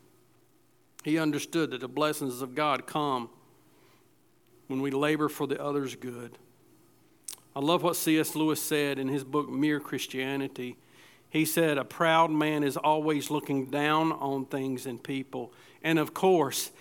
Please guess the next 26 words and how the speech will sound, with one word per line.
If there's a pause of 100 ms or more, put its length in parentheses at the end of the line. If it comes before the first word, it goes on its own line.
(140)
as
long
as
you
are
looking
down, (320)
you
cannot
see
something (300)
that
is
above
you." (1500)
Our
attitude
is
one
of (260)
humility. (840)
But
Paul
was
also
approachable.